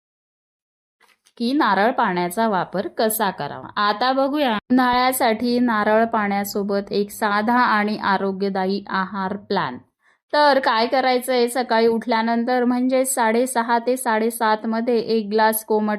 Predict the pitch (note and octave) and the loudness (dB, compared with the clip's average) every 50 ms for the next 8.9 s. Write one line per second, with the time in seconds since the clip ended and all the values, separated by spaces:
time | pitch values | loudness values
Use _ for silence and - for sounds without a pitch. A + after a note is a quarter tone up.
0 | G#3+ - G#3 G3+ G#3 A3+ A#3 A3 G3+ F#3+ G3+ G3+ F#3+ F#3+ F#3+ G3+ G3 G3 - A3 | -4 -4 -4 -2 -2 -2 -2 -2 -4 -4 -4 -4 -4 -4 -4 -6 -6 -4 -4 -2
1 | A3 A#3 A#3+ A#3+ A#3 G#3+ F#3 F#3 F#3+ - - - - _ - - C4 B3+ B3 B3 | 0 2 2 2 2 2 2 0 -2 -6 -14 -20 -20 _ -6 -2 2 2 4 2
2 | B3 A#3+ B3+ A#3 A3+ A#3 A#3+ A#3+ A#3 A#3 A#3 B3 A#3 A3+ A#3 A3+ C#4 B3 A3+ A3 | 2 2 0 2 2 4 4 2 2 0 0 0 0 0 0 0 0 0 2 2
3 | A3+ A3 A3 - - G#3+ G3+ G3+ A3 G#3 G#3+ A3 G#3+ A3 G3+ G3+ G#3 G#3+ G#3+ A3+ | 2 0 -2 -2 -2 -2 -2 0 0 0 2 2 2 2 2 2 0 -2 -2 -2
4 | G3+ G#3+ F#3+ F#3 F#3+ F#3+ F#3+ - - F#3 D#3 - - - - - - _ _ - | -2 -2 0 0 0 -2 -4 -4 -8 -10 -10 -10 -14 -20 -20 -20 -20 _ _ -20
5 | _ _ _ - A3+ G#3 G3+ G3+ G#3 G#3+ A3 A3+ B3 B3 A3 G3 G3+ G3+ G#3+ G3+ | _ _ _ -2 0 0 0 0 0 0 0 0 2 2 2 2 0 0 0 0
6 | G3 G3 G#3 G3+ - G#3+ G3+ G3 G3+ - A3+ G#3 G3 G3 G3 G3 G#3+ G#3 G#3 G#3+ | 0 0 -2 -2 -2 -2 -2 -4 -4 -2 -2 0 0 0 -2 -2 -2 -4 -2 -2
7 | A3+ A3+ C4+ C4 A#3+ A3 - - A3 A3+ A#3+ B3 B3 A#3+ G#3+ G#3 F#3+ F#3+ B3+ - | 0 0 2 2 2 2 0 0 0 0 0 -2 -2 0 0 2 2 2 0 -2
8 | - - - G#3+ G3 G3 F#3+ F#3+ A3 B3 B3+ C4 B3 G#3 F#3+ G3 G3+ A3 | -4 -4 -2 0 0 0 0 2 2 4 4 4 4 2 2 2 0 0